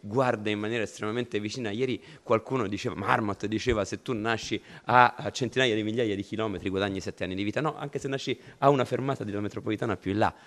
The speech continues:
guadagni anni di vita. Se sei uomo o donna, eh, e hai un diverso titolo di studio guadagni anni di vita. Ehm, e perché diventa la domanda? Perché i comportamenti sono diversi? Beh, diciamo, eh,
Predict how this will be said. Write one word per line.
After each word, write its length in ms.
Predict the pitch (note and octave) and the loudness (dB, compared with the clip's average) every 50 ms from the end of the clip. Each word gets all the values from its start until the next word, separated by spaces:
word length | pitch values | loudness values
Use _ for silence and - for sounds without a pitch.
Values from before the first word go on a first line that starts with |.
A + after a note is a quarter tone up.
| - - | -20 -8
guadagni 600 | - G#2 G#2 G2+ A2 G#2+ F#2+ F#2+ G2 F#2+ F#2+ - - | -2 0 2 4 4 4 4 2 0 0 -2 -2 -2
anni 260 | A2 G#2 G2+ G2 G2 | -2 -2 -2 -2 -2
di 140 | F#2 G2+ F#2 | -2 -2 -2
vita. 260 | F#2 F2 - F#2 - - - - - | -2 -2 -2 -4 -6 -6 -10 -18 -12
Se 120 | - - D3+ | -8 -6 -4
sei 200 | - - D#3+ D3+ | -2 0 0 2
uomo 460 | D3 D3+ E3+ F3 E3+ D3+ C3+ C#3 C#3 | 2 2 2 2 2 2 4 4 4
o 80 | C3+ C3 | 4 4
donna, 1080 | C3 C3+ E3 E3+ D#3+ C#3+ B2+ B2+ B2 A#2 A#2+ A#2+ A#2 G#2+ - - B2 A#2+ A#2 A2 - - - - | 2 2 2 4 4 4 4 2 2 2 2 2 2 0 0 0 2 2 2 2 2 -2 -4 2
eh, 80 | - C3+ | 6 8
e 40 | |
hai 200 | C#3+ D3+ D#3 D3+ | 8 10 10 8
un 160 | D3 D3 D3 C3+ | 6 6 4 4
diverso 440 | C#3+ C#3 D#3+ E3 - - - C3 | 8 10 10 8 8 6 0 0
titolo 320 | - - C3+ - C3 A#2+ A2+ | 2 0 0 0 0 0 2
di 120 | B2 A2 | 0 0
studio 500 | - - - C3 B2 G#2+ F#2+ F#2 F#2 E2 - - - - - | -4 -6 -4 -2 -2 -2 0 0 -2 -2 -4 -8 -20 -20 -10
guadagni 560 | - G2 A2+ G#2+ G#2+ A#2 A2 G2+ G2 G2 G2 F#2 | -2 0 2 2 2 2 0 -2 -2 -4 -4 -4
anni 280 | F2+ F2 F2 F2 F2 | -4 -6 -6 -6 -8
di 100 | D#2+ E2+ | -8 -8
vita. 380 | D#2+ E2 D#2+ D#2 - E2 E2 - - - - - - - | -8 -8 -10 -10 -10 -12 -14 -14 -16 -20 -20 -20 -10 -4
Ehm, 400 | - B2 A#2+ A#2 A2+ A#2 A#2 - - - | 0 4 6 6 6 4 2 -4 -10 -10
e 140 | - G3 F#3 - - _ _ _ - | -8 -8 -8 -8 -12 _ _ _ -2
perché 440 | G3+ F3+ - - - - B2 F#2 C#2 - | -2 -2 -2 -4 -6 -6 -6 -6 -6 -6
diventa 400 | G#2 A2 G2 G2+ F#2 - - F2+ | -4 -4 -4 -4 -6 -6 -6 -6
la 80 | F#2 | -6
domanda? 420 | E2+ F#2 E2+ E2 D#2 D#2+ E2 F#2 F#2 | -6 -6 -8 -10 -10 -8 -6 -6 -2
Perché 300 | - B2+ A#2 - D#3 D3 | -2 -2 -2 0 0 0
i 80 | C3+ | 2
comportamenti 600 | B2+ C3+ B2 - B2+ - - C3+ B2+ B2 A#2+ B2 | 0 -2 -2 -4 -6 -4 -4 -4 -6 -6 -6 -8
sono 200 | A2+ A#2+ A2+ A2+ | -8 -4 -4 -4
diversi? 440 | B2 C3 - A2 F2+ - - - A#2+ - - - - - - | -2 2 2 2 2 0 -2 -6 -6 -6 -8 -16 -14 -8 -6
Beh, 100 | - - | -4 -2
diciamo, 400 | F#3 E3+ G3 F#3 F#3+ - - - | 0 0 2 2 0 0 0 0
eh, 260 | E3+ F3 D#3+ F#3 | 2 2 2 2